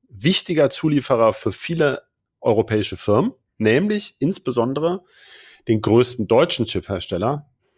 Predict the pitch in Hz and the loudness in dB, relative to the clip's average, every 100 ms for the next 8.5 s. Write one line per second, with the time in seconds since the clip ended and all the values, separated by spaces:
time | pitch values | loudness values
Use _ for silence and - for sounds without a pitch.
0 | _ 104 101 - - 101 120 113 98 - | _ -2 -2 -2 0 0 0 -2 -2 -4
1 | 95 101 98 80 95 87 113 151 151 135 | -2 -2 -2 -2 -4 -2 0 0 -2 -4
2 | - 110 107 90 101 - 127 147 160 160 | -2 -4 -4 -6 -4 2 2 2 0 -6
3 | _ _ _ _ _ _ _ 113 104 117 | _ _ _ _ _ _ _ -2 0 2
4 | 113 120 113 110 - 104 104 104 131 - | 4 6 6 4 0 -2 -2 0 0 2
5 | 110 92 117 101 - - 135 170 127 123 | 0 0 0 -2 -4 0 2 4 4 4
6 | 160 160 156 147 143 - 147 147 139 147 | 2 0 -4 -6 -6 -2 0 0 0 -2
7 | - _ - - 139 101 101 147 175 127 | -8 _ -14 2 2 4 4 6 6 4
8 | 123 - 156 240 - | 2 2 2 0 -6